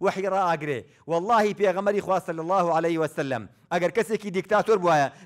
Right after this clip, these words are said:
دەم و دەست لە وەڵۆی توانی ئەوانەی کەم بوختانیان کرد لە ملیان باو نەژێ لە کەس بزانێ. و هەش بوو بەگوێی بکە. تەنانەت کوڕی عەبدوڵای کوڕی ئەبی سەلول، کە یەکێکە لە ئەسحابی کرام، ئەفەرمێ: «ئەی پێغەمبەری خوا صلی الله عليه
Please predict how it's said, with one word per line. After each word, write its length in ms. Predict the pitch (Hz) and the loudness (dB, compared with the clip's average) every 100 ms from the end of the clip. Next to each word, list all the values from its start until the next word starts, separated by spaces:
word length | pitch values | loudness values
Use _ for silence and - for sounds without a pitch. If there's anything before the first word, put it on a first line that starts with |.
| 160 | 0
دەم 120 | 277 | 2
و 40 | 240 | 2
دەست 180 | 220 180 | 0 2
لە 40 | 220 | 0
وەڵۆی 220 | 233 220 | 2 0
توانی 400 | 196 196 220 226 - | 0 0 0 -6 -6
ئەوانەی 300 | - 196 233 | 2 4 4
کەم 160 | 226 240 | 2 0
بوختانیان 440 | 220 - 214 233 | -2 -2 0 0
کرد 220 | 226 208 202 | -2 -2 0
لە 100 | 220 | 0
ملیان 340 | 262 247 220 | 2 2 4
باو 220 | 233 233 - - | 4 2 0 0
نەژێ 240 | 247 180 160 | 0 2 -2
لە 60 | 147 | -4
کەس 120 | 135 | -8
بزانێ. 340 | 104 120 92 80 _ _ _ _ _ _ _ _ _ | -8 -10 -10 -20 _ _ _ _ _ _ _ _ _
و 60 | 160 196 | 0 4
هەش 100 | 247 | 4
بوو 100 | 180 | 2
بەگوێی 260 | 170 135 135 | -2 -2 -6
بکە. 200 | - 95 - _ _ _ _ _ _ _ _ _ _ _ - | -8 -18 -20 _ _ _ _ _ _ _ _ _ _ _ 0
تەنانەت 500 | 214 233 240 254 196 - - - | 2 4 4 4 2 0 -20 -2
کوڕی 280 | 277 269 202 156 - | 2 2 2 -2 0
عەبدوڵای 340 | 170 175 254 | 0 4 4
کوڕی 140 | 233 254 | 4 2
ئەبی 140 | 214 - | 2 0
سەلول، 240 | 185 151 101 | -2 -2 -4
کە 60 | 170 214 | 2 2
یەکێکە 240 | 196 190 | 2 -2
لە 40 | 196 | 0
ئەسحابی 340 | 175 196 190 165 | -2 0 -2 -2
کرام، 240 | 160 139 101 _ _ _ _ _ _ - | -4 -4 -6 _ _ _ _ _ _ -8
ئەفەرمێ: 320 | 151 165 180 | -4 -4 -2
«ئەی 80 | 196 180 | -4 -2
پێغەمبەری 320 | 147 131 127 | -4 -4 -8
خوا 120 | 123 117 | -6 -8
صلی 200 | 131 120 | -8 -10
الله 180 | 120 117 113 | -6 -4 -6
عليه 160 | 110 | -6